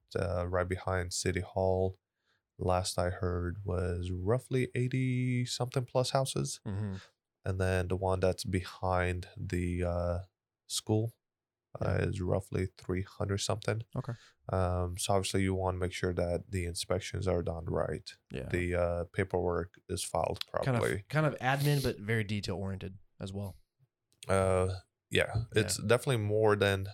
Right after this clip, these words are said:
Speaker 1: your typical admin
Speaker 2: Yeah.
Speaker 1: position,
Speaker 2: But
Speaker 1: though.
Speaker 2: like, as far as ad-, you, you, you do need administrative skills 'cause you're looking at the big picture of this.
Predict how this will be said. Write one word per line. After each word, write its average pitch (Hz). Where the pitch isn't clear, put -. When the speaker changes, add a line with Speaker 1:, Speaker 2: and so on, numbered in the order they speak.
Speaker 1:
your 101
typical -
admin 85
Speaker 2:
Yeah. -
Speaker 1:
position, -
Speaker 2:
But -
Speaker 1:
though. 123
Speaker 2:
like, 120
as -
far 127
as 120
ad-, 113
you, 120
you, 120
you 120
do 123
need 117
administrative 101
skills 95
'cause 92
you're 98
looking 101
at 92
the 95
big 92
picture -
of 90
this. -